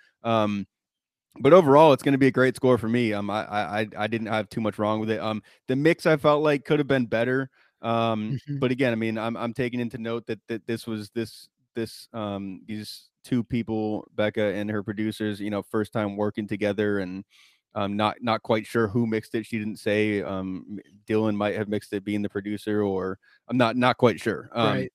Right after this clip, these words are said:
Speaker 2: right.
Speaker 1: I think the mix definitely could have been better and could have
Speaker 2: Mm-hmm.
Speaker 1: helped the overall feel of the song. Um, but it wasn't terrible. I wasn't cringing, you know, at all throughout the song. I think things were
Speaker 2: Mm-hmm.
Speaker 1: a little hot here and, and, and, you know, things could have been a little out of there, but,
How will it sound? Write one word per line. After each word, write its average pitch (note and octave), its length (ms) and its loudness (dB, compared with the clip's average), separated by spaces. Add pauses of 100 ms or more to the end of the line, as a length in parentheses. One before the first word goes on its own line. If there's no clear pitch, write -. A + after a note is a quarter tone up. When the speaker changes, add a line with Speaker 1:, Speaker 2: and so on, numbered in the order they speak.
(140)
Speaker 2:
right. C#3 260 -8 (180)
Speaker 1:
I B2+ 80 0
think C#3+ 260 4
the C3+ 80 4
mix B2+ 260 2
definitely A2+ 420 0
could A#2 200 0
have G#2+ 140 -2
been G#2 180 -2
better G#2+ 380 0
and G2+ 120 -6
could A#2 140 -2
have G#2+ 80 0
Speaker 2:
Mm-hmm. A#2 80 -12
Speaker 1:
helped G#2+ 280 -2
the G2+ 120 -4
overall A2 420 2
feel A#2 380 -2
of C3+ 60 -2
the C#3+ 100 0
song. D3 420 -2 (440)
Um, G#2+ 480 -2
but B2 100 0
it A#2 100 0
wasn't A#2+ 320 0
terrible. G2 360 -2
I G2+ 80 -2
wasn't G#2 400 -4
cringing, G2+ 720 -6
you G#2+ 120 -8
know, G2 160 -2
at G2 200 -4
all G2+ 260 0
throughout G2 320 -6
the G2 60 -14
song. F#2 240 -4
I F#2+ 40 -8
think G#2 260 -8
things C#3 240 -4
were A#2+ 80 0
Speaker 2:
Mm-hmm. G2+ 40 -2
Speaker 1:
a F#2+ 60 -4
little G2+ 180 -2
hot G2+ 240 -4
here G#2 380 -4
and, F#2+ 180 -8
and, F#2 300 -10
and, F#2 360 -8 (140)
you G#2 100 -8
know, F#2+ 120 -4
things G2+ 240 -10
could G2+ 100 -8
have G2 60 -10
been G2 100 -6
a - 20 -10
little F#2+ 240 -2
out F#2 160 -2
of F2+ 60 -6
there, F#2+ 180 -2
but, G2 160 -4